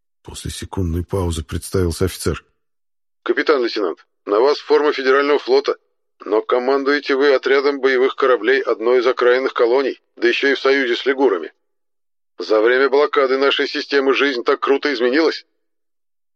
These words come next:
Еще несколько месяцев назад колониям было запрещено иметь собственные космические корабли,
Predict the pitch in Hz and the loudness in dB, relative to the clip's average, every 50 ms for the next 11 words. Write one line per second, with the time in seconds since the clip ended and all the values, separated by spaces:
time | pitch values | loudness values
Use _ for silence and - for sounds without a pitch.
0 | _ _ _ _ _ - 87 87 110 117 - - 131 131 135 135 143 - - 143 | _ _ _ _ _ -14 -8 -4 -2 -2 0 0 0 0 2 0 -2 0 0 -2
1 | 135 - - 139 143 151 143 - 127 - - 113 107 127 135 139 139 160 143 - | -2 0 -2 -2 -2 -2 -2 -2 -4 -2 -2 -2 0 2 2 2 2 0 -2 -2
2 | - 135 139 147 151 147 143 143 139 135 143 147 139 120 143 - - 147 143 - | -2 0 2 2 2 2 0 0 2 2 2 2 2 0 -2 -2 -2 -4 -4 -2
3 | - 165 160 147 127 113 113 120 113 - - 131 117 - - 117 117 117 113 127 | -2 0 2 2 2 2 2 0 -2 -2 0 -2 -2 -2 -2 -2 0 0 2 0
4 | 123 - 131 131 117 - - - - 107 - - 123 127 127 127 113 - | 0 0 0 -4 -4 -4 -6 -8 -8 -6 0 2 2 2 2 2 0 -4